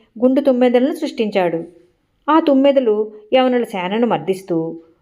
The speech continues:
వాడి అయిన తొండాలతో పొడుస్తూ చీల్చి చెండాడుతూ సుమారు పది మేళ్ల దూరం వరకు శత్రుదండను పారదోలినాయి. ఈ డాకకు తట్టుకోలేక యవనుల దండు వాల్టేరుకు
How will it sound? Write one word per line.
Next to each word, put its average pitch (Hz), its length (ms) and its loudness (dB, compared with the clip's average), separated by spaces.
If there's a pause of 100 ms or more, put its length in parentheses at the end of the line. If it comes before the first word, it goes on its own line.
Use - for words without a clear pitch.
వాడి 269 300 2
అయిన 202 420 -2
తొండాలతో 196 480 0
పొడుస్తూ 233 600 -2 (340)
చీల్చి 269 380 0
చెండాడుతూ 175 720 0 (340)
సుమారు 311 600 2
పది 208 180 2
మేళ్ల 185 300 0
దూరం 175 360 2
వరకు 180 440 0 (240)
శత్రుదండను 208 560 0
పారదోలినాయి. 240 800 0 (440)
ఈ 339 100 6
డాకకు 277 420 2
తట్టుకోలేక 220 760 0 (340)
యవనుల 302 340 2
దండు 214 560 2
వాల్టేరుకు 208 840 0